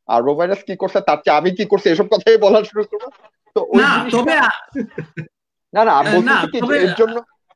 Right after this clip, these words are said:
Speaker 2: এটা আমার ক্ষেত্রে আলাদা। আমি তো, তো তোমাদের মতো মিউজিশিয়ান না।
Speaker 1: না, না,
Speaker 2: আমি
Speaker 1: আপনি
Speaker 2: কখনো
Speaker 1: শুধু, শুধু ওইটার
Speaker 2: বায়াস
Speaker 1: জন্য
Speaker 2: করে
Speaker 1: না।
Speaker 2: কিছু লিখবো না।
Speaker 1: আপনি তো লিসেনার হিসেবেও বায়াস না।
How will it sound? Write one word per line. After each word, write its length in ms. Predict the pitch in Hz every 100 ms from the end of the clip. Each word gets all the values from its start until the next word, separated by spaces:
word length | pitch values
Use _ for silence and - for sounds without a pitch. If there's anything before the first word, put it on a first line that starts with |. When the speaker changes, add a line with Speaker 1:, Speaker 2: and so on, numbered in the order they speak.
| _ _ -
Speaker 2:
এটা 220 | 247 311
আমার 440 | 285 220 233 294
ক্ষেত্রে 280 | 302 349 339
আলাদা। 340 | 254 220 208 175
আমি 160 | 202
তো, 160 | 214 247
তো 340 | 240 220 208
তোমাদের 420 | 214 214 220 226
মতো 120 | 233 226
মিউজিশিয়ান 560 | 202 233 247 233 170
না। 200 | 160 208 -
Speaker 1:
না, 160 | 185
না, 80 | 220
Speaker 2:
আমি 0 |
Speaker 1:
আপনি 280 | 165 202 269
Speaker 2:
কখনো 180 | 285 -
Speaker 1:
শুধু, 320 | 226 202 233 - _ _ -
শুধু 260 | - 170 214 165
ওইটার 220 | 170 180
Speaker 2:
বায়াস 180 | 233 277
Speaker 1:
জন্য 140 | 302
Speaker 2:
করে 100 | 339
Speaker 1:
না। 100 | 330
Speaker 2:
কিছু 240 | 285 262
লিখবো 300 | 208 190 170
না। 80 | 143 -
Speaker 1:
আপনি 260 | 135 139 208
তো 280 | 254 214 160
লিসেনার 460 | 147 160 - 226 214
হিসেবেও 380 | 226 226 214 220
বায়াস 320 | 147 127 123 -
না। 60 | -